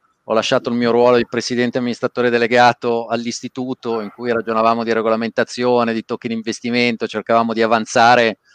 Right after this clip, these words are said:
diciamo, sia la normativa che il mercato sotto una serie di,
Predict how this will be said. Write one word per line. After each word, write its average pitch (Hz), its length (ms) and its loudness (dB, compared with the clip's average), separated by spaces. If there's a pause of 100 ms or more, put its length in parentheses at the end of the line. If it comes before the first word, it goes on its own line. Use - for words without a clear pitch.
(300)
diciamo, 117 420 -2
sia 131 240 -2
la 131 80 4
normativa 123 560 -2
che - 60 -4
il 117 80 -4
mercato 117 580 0
sotto - 300 -16
una 110 100 -6
serie 117 400 -2
di, 107 420 -10